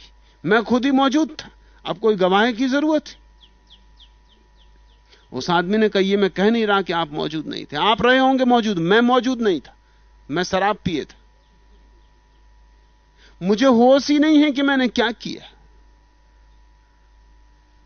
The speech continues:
क्रोध में भी तुम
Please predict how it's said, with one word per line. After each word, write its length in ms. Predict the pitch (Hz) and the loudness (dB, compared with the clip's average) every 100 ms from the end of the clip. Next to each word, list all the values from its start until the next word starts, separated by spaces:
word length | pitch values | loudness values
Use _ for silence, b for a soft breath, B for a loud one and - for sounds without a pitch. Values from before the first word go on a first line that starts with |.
| _ _ _ _ _ _ _ _ _ _ _ _ _ _ _ _ - | _ _ _ _ _ _ _ _ _ _ _ _ _ _ _ _ -8
क्रोध 340 | 175 180 202 - | -2 2 2 2
में 200 | 156 139 | -2 0
भी 120 | 143 | -4
तुम 240 | - 160 | -2 -4